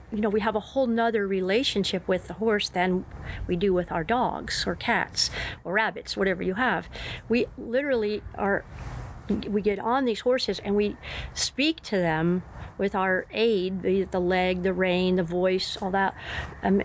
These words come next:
it's, it's very, very complex, and it's, uh,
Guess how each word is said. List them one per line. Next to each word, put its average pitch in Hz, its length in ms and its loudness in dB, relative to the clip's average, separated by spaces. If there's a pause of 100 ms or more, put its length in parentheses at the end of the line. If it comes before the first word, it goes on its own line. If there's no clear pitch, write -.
it's, 202 200 0
it's - 160 -2
very, 254 340 0
very 214 220 0
complex, - 880 -2 (360)
and 202 280 2
it's, - 260 -2
uh, 196 360 2